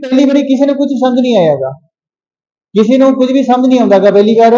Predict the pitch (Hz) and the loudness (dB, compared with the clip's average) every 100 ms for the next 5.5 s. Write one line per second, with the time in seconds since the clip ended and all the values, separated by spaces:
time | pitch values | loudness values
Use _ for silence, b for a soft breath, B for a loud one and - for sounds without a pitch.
0 | 254 - - _ - 160 220 254 269 262 | -2 -6 -18 _ -4 2 4 4 4 2
1 | 269 269 269 269 233 247 254 208 208 233 | 0 0 0 0 0 0 0 0 2 2
2 | 226 247 233 254 175 160 220 240 254 254 | 2 2 0 -2 -2 0 2 2 0 0
3 | 233 233 247 254 262 247 247 233 202 233 | -2 -2 0 0 0 0 0 2 2 0
4 | 262 247 233 240 240 240 - _ _ _ | 2 2 2 0 0 -2 -6 _ _ _
5 | _ 240 226 226 240 | _ 0 0 0 -4